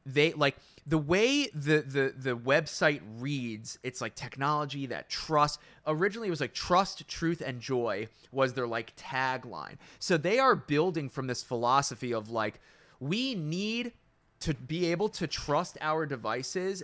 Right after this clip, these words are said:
and, like, use them in such a way that doesn't feel sort of, like, soul-sucking. So, uh, they are building this company from the ground up with an ethos of, like,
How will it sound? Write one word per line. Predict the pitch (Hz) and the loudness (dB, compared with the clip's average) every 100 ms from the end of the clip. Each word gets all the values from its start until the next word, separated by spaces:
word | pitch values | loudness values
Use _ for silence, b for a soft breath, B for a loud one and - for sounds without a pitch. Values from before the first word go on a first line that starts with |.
| - | -6
and, | 143 139 | -4 0
like, | 131 - b b b | 0 -2 b b b
use | 127 147 233 240 | -4 -2 0 0
them | 226 208 | -2 -2
in | 170 | -4
such | 151 180 175 | -2 -2 -2
a | 160 | -4
way | 123 131 | -2 -2
that | 151 127 - | 0 -4 -2
doesn't | 151 151 170 165 - | 0 0 0 -8 -10
feel | - 135 151 165 - _ _ _ _ - | -6 0 0 0 -4 _ _ _ _ -18
sort | - 170 | -8 -4
of, | 151 | -4
like, | 131 117 | -4 -4
soul-sucking. | - - - 156 170 180 - - 95 - 87 53 62 - B B B | -4 -2 4 6 6 4 0 0 -2 -4 -10 -10 -16 -20 B B B
So, | B - 185 160 - | B 4 4 4 2
uh, | 160 180 160 | 2 2 2
they | 180 214 | 0 2
are | 233 | 2
building | 180 160 190 202 190 | 0 0 0 0 -2
this | 160 | -2
company | - - 170 165 | -2 -4 -4 -4
from | 151 143 | -4 -4
the | 131 | -6
ground | 123 135 156 143 | -2 0 2 2
up | 139 139 | 0 0
with | 127 - | -2 -4
an | 123 120 | -6 -8
ethos | 151 170 - 127 123 | -8 -6 -2 -2 -2
of, | 123 113 | -6 -2
like, | 113 107 - | 0 0 -4